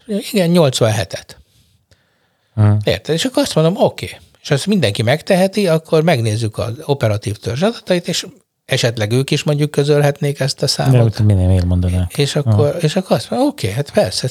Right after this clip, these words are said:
Speaker 1: ez semmi gond nincs.” Ezt az ember megcsinálja egyszer vagy kétszer, és akkor utána évekig nem csinálja meg, mert tudjuk, hogy ez egy megbízhatóan működő rendszer,
Speaker 2: Aha.
Speaker 1: és akkor oké.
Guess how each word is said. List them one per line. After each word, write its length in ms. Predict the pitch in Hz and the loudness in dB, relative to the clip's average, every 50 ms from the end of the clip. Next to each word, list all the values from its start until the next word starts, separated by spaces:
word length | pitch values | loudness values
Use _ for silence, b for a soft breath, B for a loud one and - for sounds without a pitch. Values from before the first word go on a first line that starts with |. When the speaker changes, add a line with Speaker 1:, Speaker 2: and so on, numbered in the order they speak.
| - | -2
Speaker 1:
ez 120 | - 180 - | 0 0 2
semmi 240 | - 196 135 123 | 2 2 2 2
gond 220 | 127 135 127 107 98 | 2 2 0 0 0
nincs.” 160 | 101 107 - | -2 -4 -4
Ezt 160 | - 151 - 190 | -4 -4 -2 0
az 120 | 185 185 | 2 2
ember 260 | 202 175 135 123 120 | 2 2 2 2 2
megcsinálja 520 | 127 143 131 - - 131 110 101 110 123 151 | 2 0 -2 -2 -4 -2 -2 0 0 2 0
egyszer 320 | 151 147 - - 104 - | 0 0 0 -2 -2 -2
vagy 160 | 110 - - | -4 -8 -10
kétszer, 440 | - - - - - - - 190 180 | -12 -14 -14 -14 -10 -2 -2 0 0
és 140 | 170 156 - | 0 0 -2
akkor 300 | 170 - - 170 165 165 B B B B B | -2 -2 0 -2 -2 -2 B B B B B
utána 460 | - 160 - - 170 170 170 175 180 190 | -6 -4 -2 0 0 2 2 2 0 2
évekig 460 | 156 143 101 92 107 - - 131 117 | 0 0 0 0 -2 -4 -2 -2 0
nem 160 | 113 113 110 | 0 0 0
csinálja 420 | 113 - - 127 117 113 117 127 131 | 0 0 0 0 2 2 2 2 2
meg, 160 | 147 147 151 | 2 2 2
mert 180 | 147 143 143 - | 2 2 2 2
tudjuk, 380 | - 147 110 104 113 117 117 | 0 0 0 0 -2 -2 -2
hogy 200 | - 131 127 123 | -2 -2 0 0
ez 100 | 127 127 | 2 2
egy 140 | 131 127 127 | 2 0 0
megbízhatóan 720 | 123 110 98 98 101 107 - - 107 107 - 131 107 101 110 | 0 0 -2 -2 -4 -6 -4 -2 -2 -2 -2 -2 -2 -2 -2
működő 480 | 120 117 113 117 - 110 98 101 104 | -2 -2 -2 -2 -4 -4 -4 -4 -4
rendszer, 360 | 117 135 165 185 175 135 117 110 | -2 -2 -2 0 2 4 4 4
Speaker 2:
Aha. 80 | 120 | 4
Speaker 1:
és 160 | 165 151 - | 2 0 -2
akkor 320 | - 160 - - - 170 151 | -4 -6 -6 -4 -2 -2 -2
oké. 300 | 98 - - - 107 | -2 -6 -8 -10 -10